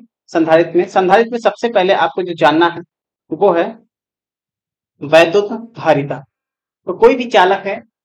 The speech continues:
उसकी वैद्युत धारिता जानना। वैद्युत धारिता का सीधा सा अर्थ है उस चालक के द्वारा आवेश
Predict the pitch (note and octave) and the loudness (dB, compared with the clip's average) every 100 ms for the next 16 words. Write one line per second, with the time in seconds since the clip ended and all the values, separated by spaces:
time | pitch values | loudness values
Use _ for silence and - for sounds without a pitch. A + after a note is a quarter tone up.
0 | _ G3 F#3+ A#3+ F3+ F3+ G3+ F3+ E3 E3+ | _ -14 -8 -4 0 2 2 -2 0 0
1 | D#3+ F#3+ F#3+ F#3+ _ - D#3+ E3 F3 E3+ | 0 -2 -2 -8 _ 0 2 4 4 2
2 | F3+ G#3+ F#3 F#3+ G#3 G#3+ G3+ F#3 G3 G3+ | 0 -2 -2 -4 -2 -4 -4 -4 -2 0
3 | G3+ E3+ F3+ G3 - _ _ C4 A3+ - | 0 -2 -4 -10 -10 _ _ -10 -10 -14
4 | - F3+ F3 A3 A3 G3+ F3 F3 F3+ - | -2 2 2 2 -2 -2 2 2 2 -4
5 | _ _ E3 E3+ E3 G3 A3+ | _ _ 2 4 4 2 0